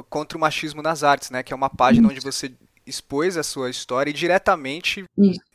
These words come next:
Speaker 1: levantou uma bandeira contra esse tipo de coisa no teatro que, cara, a gente
Speaker 2: Isso.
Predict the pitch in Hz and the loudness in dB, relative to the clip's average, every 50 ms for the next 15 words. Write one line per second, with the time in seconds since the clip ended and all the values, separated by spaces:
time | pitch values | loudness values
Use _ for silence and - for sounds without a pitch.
0 | - - - 135 147 147 143 156 147 - 165 175 170 180 165 147 151 165 175 - | -18 -16 -6 -2 -2 -2 -2 -2 -4 -4 -4 -2 -2 -2 -2 0 0 0 0 -2
1 | - 175 214 - - 226 - - 196 - - 185 - 175 - - - - 165 185 | -4 -4 -4 -4 -6 -8 -8 -8 -8 -8 -10 -10 -10 -14 -16 -14 -10 -6 -6 -6
2 | 196 143 139 127 120 - - 123 120 123 - - - - - 143 139 127 _ - | -6 -6 -10 -10 -8 -6 -2 -2 -2 -2 -4 -8 -18 -16 -16 -16 -16 -16 _ -4
3 | - 135 123 117 113 113 127 123 - - 208 202 185 - - - | -2 -2 -2 -2 -4 -8 -10 -2 4 6 6 6 6 4 -2 -10